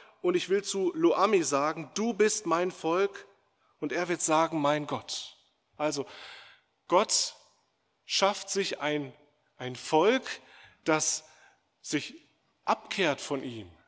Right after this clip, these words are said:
das nicht auf ihn hört, das, äh, ihm nicht nachfolgt. Und Gott sagt durch Hosea, „Ich werde mir wieder ein Volk schaffen.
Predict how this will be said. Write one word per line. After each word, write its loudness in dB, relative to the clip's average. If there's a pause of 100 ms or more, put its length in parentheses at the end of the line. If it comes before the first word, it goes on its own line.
(580)
das -4
nicht 2
auf 2
ihn 0
hört, -2
das, 0 (300)
äh, -2
ihm -4
nicht -2
nachfolgt. -4 (920)
Und -10
Gott 0
sagt 0
durch 2
Hosea, 0 (880)
„Ich -4
werde 0
mir -2
wieder 2
ein -2
Volk -6
schaffen. -10